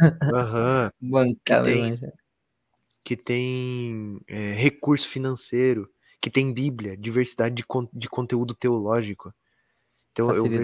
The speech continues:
Speaker 1: que
Speaker 2: Facilidade.
Speaker 1: nós, é, nós devemos nos posicionar agora e cuidar dos nossos irmãos mais novos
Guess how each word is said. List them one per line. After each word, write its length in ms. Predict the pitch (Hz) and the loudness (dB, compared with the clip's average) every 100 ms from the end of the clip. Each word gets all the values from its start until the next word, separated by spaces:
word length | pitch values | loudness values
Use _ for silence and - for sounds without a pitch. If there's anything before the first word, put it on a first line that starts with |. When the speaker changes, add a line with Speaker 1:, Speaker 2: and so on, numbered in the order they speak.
| 101 | 0
Speaker 1:
que 100 | 117 | -2
Speaker 2:
Facilidade. 40 | |
Speaker 1:
nós, 460 | 110 123 143 - - - | 0 2 2 -2 -12 -8
é, 280 | 113 127 | -2 -2
nós 460 | 107 107 117 147 120 | -2 -2 2 2 2
devemos 460 | 110 104 113 123 113 | -2 -4 -4 -4 -6
nos 180 | 120 - | -8 -6
posicionar 600 | - 117 - 113 104 101 | -4 -4 -4 -6 -4 -2
agora 520 | 90 98 131 156 117 _ _ _ _ _ | -2 -2 -2 -2 -6 _ _ _ _ _
e 100 | 110 107 | -10 -6
cuidar 480 | - 117 107 101 | -4 -2 -2 -2
dos 200 | 104 113 | -4 -6
nossos 360 | 113 113 - 113 | -6 -6 -8 -4
irmãos 580 | 131 151 120 113 101 - | -2 0 0 -2 -6 -14
mais 260 | 101 104 98 | -8 -8 -6
novos 800 | 98 98 117 113 107 110 - - | 0 2 4 2 -2 -12 -16 -20